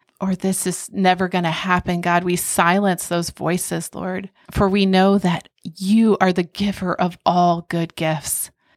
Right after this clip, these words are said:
And Lord, that you will bring to fruition everything that you have set in motion. So Lord, whatever is stirring in her heart today, Lord, I pray that you would assure her today that you hold it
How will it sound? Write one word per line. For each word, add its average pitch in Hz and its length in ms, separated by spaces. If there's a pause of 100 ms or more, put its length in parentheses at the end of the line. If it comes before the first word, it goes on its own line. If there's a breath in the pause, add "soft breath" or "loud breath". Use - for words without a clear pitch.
And 180 180
Lord, 175 240
that - 160
you 185 340
will 202 160
bring 190 440
to 185 120
fruition 175 680 (140)
everything 180 540
that 165 160
you 180 120
have 165 120
set 165 260
in 160 140
motion. 170 420
So 180 220
Lord, 175 300
whatever 196 500
is 185 100
stirring 190 520
in 170 120
her 175 180
heart - 360
today, 160 480 (240)
Lord, 185 340
I 180 160
pray 185 440
that 180 180
you 185 240
would 175 140
assure 175 440
her 180 180
today 175 300
that 175 320
you 196 260
hold 180 400
it - 280